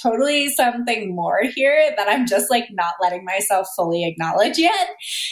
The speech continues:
And I think that it was when I started really paying attention to that and really listening to my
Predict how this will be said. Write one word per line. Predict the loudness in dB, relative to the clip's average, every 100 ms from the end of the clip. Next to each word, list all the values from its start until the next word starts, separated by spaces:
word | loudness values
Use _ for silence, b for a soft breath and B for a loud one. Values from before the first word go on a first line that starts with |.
| B -2
And | 0 2
I | 0
think | 0 0 2
that | 0
it | 0
was | -4 -2
when | -2
I | 0 -2
started | 0 0 0 -2
really | 0 0 0 -2
paying | -4 -6
attention | -8 -2 -2 2 2
to | 2
that | 2 -2
and | -2
really | -2 0
listening | 0 0 -2 -6 -6
to | -2
my | -2